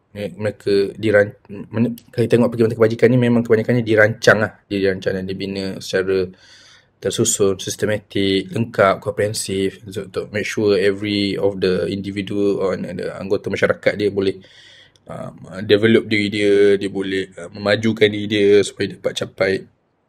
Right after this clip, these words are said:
apa, kesejahteraan hidup, ah. So, kebanyakan perkhidmatan sosial awam negara ni memang, uh,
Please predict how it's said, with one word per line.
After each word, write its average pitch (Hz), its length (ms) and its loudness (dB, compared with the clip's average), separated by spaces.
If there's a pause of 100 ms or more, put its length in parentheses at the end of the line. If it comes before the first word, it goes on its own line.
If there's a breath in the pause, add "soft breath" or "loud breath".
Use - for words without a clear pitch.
(240)
apa, 120 320 -2
kesejahteraan 98 560 -2
hidup, 98 320 -4
ah. 120 240 -2 (160)
So, 127 320 2 (320 loud breath)
kebanyakan 101 480 2
perkhidmatan 101 400 -2
sosial 101 320 2
awam 104 240 2
negara 104 320 4
ni 143 160 0
memang, 104 480 -4 (960)
uh, 98 420 -6